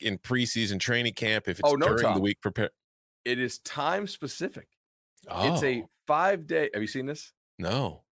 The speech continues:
Speaker 2: All right, this is not a bit, y'all. It's during the championship portion of the season.
Speaker 1: Oh.
Speaker 2: So I think
Speaker 1: So
Speaker 2: it, I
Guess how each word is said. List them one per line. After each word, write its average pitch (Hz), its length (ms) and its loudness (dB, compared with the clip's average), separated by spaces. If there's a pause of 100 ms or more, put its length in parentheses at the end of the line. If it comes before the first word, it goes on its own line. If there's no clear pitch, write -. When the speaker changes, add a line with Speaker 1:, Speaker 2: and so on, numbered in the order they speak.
(180)
Speaker 2:
All 104 80 2
right, 110 60 0
this 127 120 -2
is 139 80 -6
not 139 160 2
a 104 40 -2
bit, 98 220 -2
y'all. 76 240 -6 (800)
It's - 280 -4 (100)
during 147 340 0 (200)
the 135 200 -2
championship 208 880 -2 (160)
portion - 420 -6 (140)
of 101 200 0
the 92 80 -8
season. - 360 -12 (1300)
Speaker 1:
Oh. 95 880 0
Speaker 2:
So 69 100 -2
I 127 60 0
think 240 220 -2
Speaker 1:
So 214 60 -4
Speaker 2:
it, - 80 -4 (720)
I - 140 -12